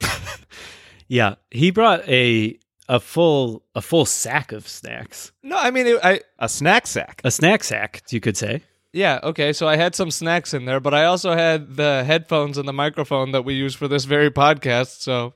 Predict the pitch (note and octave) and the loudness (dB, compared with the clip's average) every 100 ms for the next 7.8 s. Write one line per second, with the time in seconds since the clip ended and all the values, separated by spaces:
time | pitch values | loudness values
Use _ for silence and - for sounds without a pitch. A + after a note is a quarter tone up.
0 | - D3+ B2 C3 _ _ _ _ _ _ | -4 0 0 -2 _ _ _ _ _ _
1 | B2+ D3+ C#3 D3 D#3+ D3 C#3 - - - | -2 0 2 2 4 2 -2 -14 -14 -12
2 | F3 - A3+ - B2+ B2 G#2+ B2 B2 A#2+ | -10 -4 -4 -2 -4 -2 2 2 4 2
3 | A2 - A2+ A#2 F#2+ A2+ A2 - A2 G#2+ | 2 -2 -2 0 0 0 0 0 -2 -4
4 | - A2+ A2 G2+ _ _ _ - C3+ A#2+ | -2 -4 -4 -6 _ _ _ -12 -6 -4
5 | - C#3+ C#3 - D#3+ G#3+ A3 A2 - - | 0 -2 -2 -4 -6 -4 -6 -8 -16 -4
6 | - A#3 A3 G3 B2 G#2 B2+ G#3 A3 A#3 | 2 4 4 4 0 -2 0 0 0 -4
7 | B3+ A3 G#3+ A#3 A3+ D3 A2+ | -4 -2 -2 -2 0 -2 -4